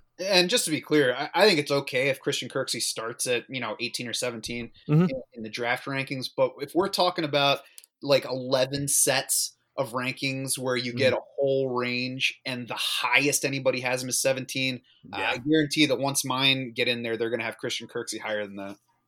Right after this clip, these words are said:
Speaker 2: Yeah, absolutely. The, the production is there, really nice floor, and when healthy, good ceiling.
Speaker 1: Another guy that I have, and,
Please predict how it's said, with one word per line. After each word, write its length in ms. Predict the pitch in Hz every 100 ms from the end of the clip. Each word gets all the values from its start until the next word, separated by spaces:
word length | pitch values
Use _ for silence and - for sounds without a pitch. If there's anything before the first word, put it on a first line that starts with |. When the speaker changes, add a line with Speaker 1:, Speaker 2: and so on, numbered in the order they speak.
| _ _ -
Speaker 2:
Yeah, 200 | 82 78 _ _
absolutely. 580 | 107 92 110 101 92 95 _
The, 400 | - 107 107 104
the 160 | 98 110
production 480 | - 107 117 - 117
is 140 | 107
there, 360 | 110 107 104 104
really 300 | 101 110 110
nice 260 | 104 101 -
floor, 340 | - 92 92 - -
and 380 | 104 104 101 104
when 140 | 104
healthy, 260 | 95 107 113
good 240 | 98 98
ceiling. 300 | - 90 87 _ _ _ _ _
Speaker 1:
Another 300 | - 151 247
guy 220 | 214 175 147
that 120 | 139
I 80 | 127
have, 280 | 143 135 -
and, 220 | 139 131